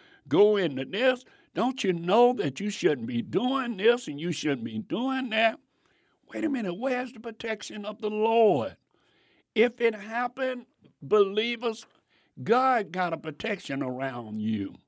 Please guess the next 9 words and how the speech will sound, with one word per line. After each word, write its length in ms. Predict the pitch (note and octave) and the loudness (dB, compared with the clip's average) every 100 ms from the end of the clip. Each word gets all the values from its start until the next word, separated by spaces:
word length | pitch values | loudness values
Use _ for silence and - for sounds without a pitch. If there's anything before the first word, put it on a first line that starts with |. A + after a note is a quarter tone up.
| _ _ _ _ _ _ - | _ _ _ _ _ _ 2
And 220 | - A#3+ - _ _ - | 4 4 2 _ _ -12
you 480 | D3+ F#3+ C4+ D#4 | -8 -2 4 4
got 280 | C#4+ G3+ D3 | 6 2 2
to 80 | C3+ | -4
believe 500 | B2 B2+ B2+ C3 A#2+ | 0 0 2 2 2
that 320 | A2 A2 - | 0 -2 -2
first 340 | - A3+ A#3+ - | 0 0 0 -4
and 180 | B2 G2 | -8 -2
foremost, 600 | - A#3 B2+ B2+ C#3 | -2 -2 -2 -4 -4